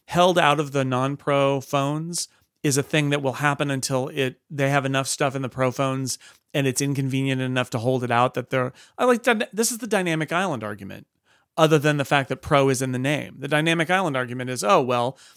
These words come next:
do you withhold the dynamic island from everywhere, uh, that isn't a Pro phone in order to sell Pro phones?" And the answer was, "Well, no, it,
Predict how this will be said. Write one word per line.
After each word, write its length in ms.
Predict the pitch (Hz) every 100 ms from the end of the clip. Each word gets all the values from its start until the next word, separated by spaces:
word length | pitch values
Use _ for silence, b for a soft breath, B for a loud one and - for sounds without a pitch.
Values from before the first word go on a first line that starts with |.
| b b b - 147
do 160 | 165 135
you 120 | 170
withhold 420 | 156 143 - 196
the 80 | 160
dynamic 480 | 143 127 123 120 117
island 380 | 123 117 117 110
from 160 | 127
everywhere, 600 | 117 120 113 110 104 107 113 b b b -
uh, 220 | 123 120 113 _ _ _ _ _
that 180 | 160 139
isn't 220 | 131 113
a 60 | 120
Pro 260 | - 135 127
phone 280 | - 117
in 60 | 117
order 180 | 117 117
to 40 |
sell 200 | 113 113
Pro 240 | 110 175 165
phones?" 380 | 147 110 107 117
And 80 | 127
the 80 | 127
answer 180 | 120
was, 180 | 123 -
"Well, 120 | 127
no, 380 | 127 139 131 117
it, 180 | 135 120